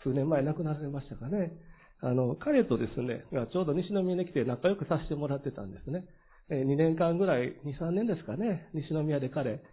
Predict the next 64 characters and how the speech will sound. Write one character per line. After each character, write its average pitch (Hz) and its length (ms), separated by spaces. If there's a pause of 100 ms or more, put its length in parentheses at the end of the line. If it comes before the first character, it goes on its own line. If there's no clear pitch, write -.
(280)
結 359 140
構 170 160
忠 226 220
実 208 280
に 190 100
西 196 240
宮 180 220
の 180 100
教 170 180
会 156 180
に 147 100
は 127 120
集 127 140
っ 120 180
て 117 80
ま 113 160
し - 120
て、 104 240 (120)
で、 180 180 (560)
ま 208 80
あ、 - 60
そ 180 100
こ 202 120
で 170 100
あ 123 60
の、 123 100
仲 127 220
良 170 80
く 165 120
さ 147 120
せ - 60
て 151 80
も 143 100
ら 135 80
っ 135 60
て 139 80
た 127 140
ん 101 80
で 95 140
す - 60
よ。 95 140 (280)
あ 107 60
の、 131 100
面 175 140
白 175 160
か 147 80
っ - 20
た 117 80
で 104 120
す - 60
よ。 156 120 (420)
あ 156 100
の、 135 60
予 147 160
言 175 160
の 180 200
集 196 160
会 185 220
と 131 100
か 107 100
出 139 100
た 135 120
ら 107 100
で 110 100